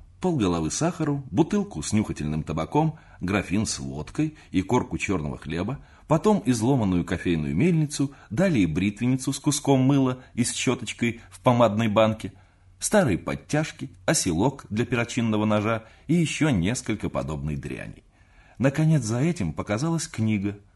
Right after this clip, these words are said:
другая, третья, четвертая. Так пять счетом, все тут. Он похлопал их одну об другую, пыль поднялась облаком, как дым,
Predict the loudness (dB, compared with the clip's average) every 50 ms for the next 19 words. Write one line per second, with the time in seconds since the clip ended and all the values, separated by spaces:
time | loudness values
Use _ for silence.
0 | _ _ _ -4 -2 0 0 2 2 0 0 0 -2 -4 -6 -10 -12 _ _ -2
1 | 0 2 2 2 0 0 -2 -6 -10 -12 -12 _ _ _ -8 -8 -6 -6 -4 -6
2 | -4 -4 -6 -10 -10 -12 -12 -12 -14 -18 _ _ _ _ -20 -20 _ _ 0 0
3 | 0 0 0 -6 -16 -16 -16 -16 -6 -2 -2 -2 -2 -2 -4 -6 -2 -2 -2 -4
4 | -4 -6 -10 -10 -12 -14 -20 -20 _ -8 -6 -2 -2 -2 -4 -4 -10 -10 -12 -16
5 | -20 -20 -20 _ -20 -20 _ -20 -20 _ _ _ 4 4 6 6 6 4 2 0
6 | 2 2 0 0 2 0 -2 -2 -2 -2 -2 -2 -2 0 -2 -2 0 2 2 2
7 | 0 0 -4 -4 -4 -4 -6 -4 0 0 2 4 4 2 2 0 -8 -20 -20 -20
8 | -20 -18 -6 0 0 0 2 2 0 0 0 2 0 0 0 -2 -2 -6 -4 4
9 | 6 6 8 8 6 4 4 2 2 2 0 -2 -4 0 0 2 2 0 0 4
10 | 6 6 6 4 2 -6